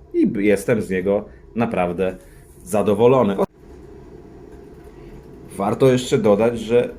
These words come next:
to samo tyczyło się nie tylko peletu. Węgiel również. Przecież były kosmiczne ceny,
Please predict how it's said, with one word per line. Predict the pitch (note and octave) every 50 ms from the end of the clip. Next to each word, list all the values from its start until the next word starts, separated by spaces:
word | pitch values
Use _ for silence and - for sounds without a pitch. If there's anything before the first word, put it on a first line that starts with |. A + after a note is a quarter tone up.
| - - -
to | - E3
samo | E3 - - D#3+ C#3 C#3+ C#3+ D3+ D#3+
tyczyło | D#3 D#3+ D#3 C#3 C#3 - C#3 C3+ C3+ C3 C3+
się | C#3 - C#3
nie | C#3+ F3+ F#3
tylko | F3+ A3 G#3+ A3 A3 E3 C3+
peletu. | A2+ - A#2+ A2 G#2+ G2+ F#2+ - - E2+ E2 D#2 - - - - - - - - - - - - - - - - - - - - - - - -
Węgiel | A2 B2 C3+ C3+ C3+ A#2+ G#2+ A#2+ A#2 A2+ G#2 G#2 G#2 G#2+ - - - - - - - - - - - - - - - - - - - - -
również. | G#2+ A2+ A#2+ A#2 G2+ F#2 F2 E2 D#2 -
Przecież | - G#2+ - - A2+ G2
były | G2 B2 B2 B2 A#2+
kosmiczne | A#2+ - A#2+ A2+ - - C3+ B2+ B2+ - A2 G#2+
ceny, | G#2+ - A#2 A2+ A2+ A2+ A2 G#2 F#2+